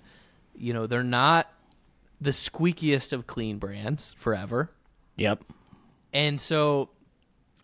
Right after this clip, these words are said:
Speaker 1: I think that whatever they're faced with right now, you can't tell me that this couldn't have been resolved. It's gone on long enough now. I don't know anything about what's going on, but whatever it was, the fact that we're taking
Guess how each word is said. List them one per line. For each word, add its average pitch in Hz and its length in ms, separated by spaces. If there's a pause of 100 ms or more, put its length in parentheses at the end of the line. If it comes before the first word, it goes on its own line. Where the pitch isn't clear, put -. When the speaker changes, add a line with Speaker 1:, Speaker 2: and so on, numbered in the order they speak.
Speaker 1:
I 151 160
think 180 400
that 147 260
whatever 160 640
they're 175 200
faced - 480
with - 260
right 76 260
now, - 240 (1700)
you 147 140
can't 214 280
tell 190 140
me 165 120
that 143 140
this 127 140
couldn't 135 220
have 113 120
been 98 120
resolved. - 400
It's 147 140
gone 165 220
on 139 140
long 123 220
enough 110 220
now. 110 200
I 135 100
don't 156 260
know 127 240
anything 147 340
about 123 240
what's 113 140
going 117 260
on, 104 200 (260)
but 123 80
whatever 170 460
it 143 80
was, 135 340
the 123 80
fact 135 300
that 123 100
we're 120 100
taking 143 540